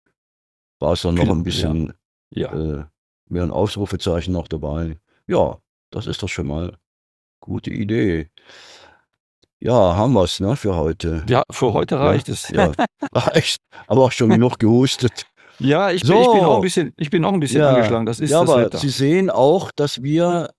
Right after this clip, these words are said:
Speaker 1: egal wie wir drauf sind, ob wir husten oder niesen,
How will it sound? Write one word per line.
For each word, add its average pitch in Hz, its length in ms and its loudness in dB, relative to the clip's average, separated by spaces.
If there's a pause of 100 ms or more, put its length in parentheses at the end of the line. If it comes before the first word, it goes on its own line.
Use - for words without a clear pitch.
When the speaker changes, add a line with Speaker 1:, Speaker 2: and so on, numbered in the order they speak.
(200)
Speaker 1:
egal 131 680 2 (180)
wie 143 220 -4
wir 139 280 0
drauf 135 340 0
sind, 156 360 -2
ob 135 200 -6
wir 127 120 2
husten 143 480 -4
oder 117 240 -2
niesen, 135 680 -2